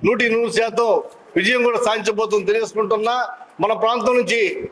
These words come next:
తెలుగుదేశం పార్టీ తరఫున పోటీ చేస్తున్నటువంటి కాకల సురేష్ గారు అయితేనేమి, అలాగే మన పార్లమెంట్ పోటీ చేస్తున్నటువంటి వేమిరెడ్డి ప్రభాకర్ రెడ్డి గారు అయితేనేమి, ఎటువంటి అవినీతి, ఎటువంటి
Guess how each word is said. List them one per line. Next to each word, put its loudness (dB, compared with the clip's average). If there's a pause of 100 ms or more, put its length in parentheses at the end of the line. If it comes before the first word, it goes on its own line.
(120)
తెలుగుదేశం 2
పార్టీ 0
తరఫున 0
పోటీ -2
చేస్తున్నటువంటి 0 (280)
కాకల 0
సురేష్ 0
గారు 0
అయితేనేమి, 0 (320)
అలాగే 2
మన 0
పార్లమెంట్ 0 (100)
పోటీ 0
చేస్తున్నటువంటి 0 (220)
వేమిరెడ్డి 2
ప్రభాకర్ 0
రెడ్డి 0
గారు 0
అయితేనేమి, 0 (220)
ఎటువంటి 0 (100)
అవినీతి, 0
ఎటువంటి -2